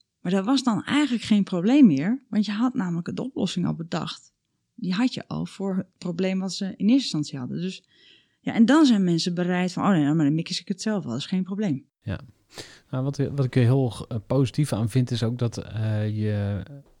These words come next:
Speaker 2: dat is ook een, een bekende uitspraak uit het ondernemersland, maar,
Speaker 1: Mhm.
Speaker 2: eh, val, word verliefd op het probleem, niet op het product. Hè? Terwijl je kan natuurlijk heel makkelijk denken
Speaker 1: Mhm.
Speaker 2: van, "Ja, mijn product is fantastisch en iedereen moet het kopen."
Speaker 1: Mhm.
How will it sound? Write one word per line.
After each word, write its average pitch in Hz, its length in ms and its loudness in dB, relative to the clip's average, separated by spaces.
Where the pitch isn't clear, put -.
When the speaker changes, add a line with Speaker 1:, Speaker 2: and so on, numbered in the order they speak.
Speaker 2:
dat 107 160 -6
is - 80 -6
ook 113 180 -6
een, 107 180 0
een 110 120 -2
bekende 120 320 0
uitspraak 117 440 -4
uit 107 120 0
het - 80 -6
ondernemersland, 139 800 0
maar, 139 300 2
Speaker 1:
Mhm. 123 160 -4
Speaker 2:
eh, - 120 -6
val, 131 460 -4
word 139 220 2
verliefd 135 380 2
op 120 140 -6
het 117 160 -4
probleem, 117 640 0
niet 143 200 0
op 127 160 -8
het 117 140 -6
product. 120 640 0
Hè? 127 140 -8
Terwijl 107 300 -4
je 104 120 -2
kan 101 200 -6
natuurlijk 101 320 -6
heel 113 120 0
makkelijk 107 340 0
denken 190 200 6
Speaker 1:
Mhm. - 120 -8
Speaker 2:
van, - 80 -12
"Ja, - 100 -12
mijn 113 220 -6
product 143 340 -2
is 131 100 -2
fantastisch 131 760 -2
en 127 120 2
iedereen 127 300 2
moet 120 140 0
het 107 120 -2
kopen." 175 480 -2
Speaker 1:
Mhm. 202 300 6